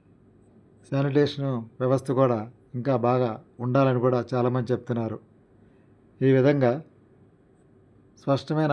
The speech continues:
ఆదేశాలు ఇస్తున్నారు కమిషనర్ గారు. ఏదైనా సరే నగరపాలక సంస్థ అభివృద్ధి దిశగా ముందుకెళ్తుందనే చెప్పాలి. ఎందుకంటే గత ఐదు సంవత్సరాల్లో రోడ్లు వేయని, రోడ్లు కూడా ఈ జనవరి నుంచి చాలా డివిజన్లో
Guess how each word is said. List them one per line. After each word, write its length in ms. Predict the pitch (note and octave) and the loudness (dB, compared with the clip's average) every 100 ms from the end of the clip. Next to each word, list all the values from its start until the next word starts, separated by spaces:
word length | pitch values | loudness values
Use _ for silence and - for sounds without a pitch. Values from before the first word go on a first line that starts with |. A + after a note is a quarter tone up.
| C3+ | 2
ఆదేశాలు 380 | C#3 C#3+ C#3+ B2+ | 2 0 0 -2
ఇస్తున్నారు 380 | - B2 B2+ A2+ A2 - | -4 -2 -2 -2 -6 -10
కమిషనర్ 420 | B2+ C3 B2 B2+ A#2 | -4 -4 -4 -4 -2
గారు. 180 | A2+ G#2+ - _ _ _ _ _ _ _ _ _ C3+ | -2 -4 -10 _ _ _ _ _ _ _ _ _ 6
ఏదైనా 260 | D#3+ F3+ F#3 F3 | 8 8 6 2
సరే 180 | E3 E3 E3 _ _ - C3+ | 0 0 -4 _ _ -6 0
నగరపాలక 420 | C3 D3 D#3 D3 | 2 4 2 -2
సంస్థ 280 | C3+ C3+ B2+ C#3 A2+ B2 _ _ _ _ - C3 | -4 -4 -2 -2 -2 -6 _ _ _ _ -6 0
అభివృద్ధి 320 | D3 D3+ D3 | 2 2 0
దిశగా 280 | C3+ C3+ C#3+ C3 | -4 -6 -4 -4
ముందుకెళ్తుందనే 640 | B2+ C#3 C#3+ B2 C3 C3+ B2+ | -4 -2 -2 -2 -4 -4 -4
చెప్పాలి. 300 | B2 - B2 B2 | -6 -4 -6 -4
ఎందుకంటే 420 | D3 D#3+ C#3 B2+ C#3+ - _ _ - A#2 | -2 -2 0 -2 -4 -10 _ _ -8 -6
గత 100 | C3 C#3 | -2 0
ఐదు 120 | C3+ C#3 | 0 0
సంవత్సరాల్లో 540 | C#3+ D3 D#3 D#3 D3+ C3 C#3 - - _ A#2+ | 0 -2 0 -2 -2 -4 -8 -16 -20 _ 2
రోడ్లు 260 | C#3+ D3+ C#3+ | 4 4 4
వేయని, 280 | C#3 C#3 C3 B2 | 4 2 -2 -2
రోడ్లు 240 | C3 C#3 C#3 | -2 0 2
కూడా 180 | C#3+ B2 A2+ - _ _ _ _ _ _ _ _ _ _ _ - | 2 0 -4 -12 _ _ _ _ _ _ _ _ _ _ _ -2
ఈ 100 | C#3+ C#3+ B2+ | 2 4 4
జనవరి 300 | C3+ D3 D3 | 2 2 2
నుంచి 260 | D#3 C3 B2+ A#2+ C#3 - | -2 -2 -4 -4 -8 -8
చాలా 220 | C3+ C#3+ C#3+ | -2 2 4
డివిజన్లో 380 | C#3 C#3 C#3+ C3+ | 6 6 4 0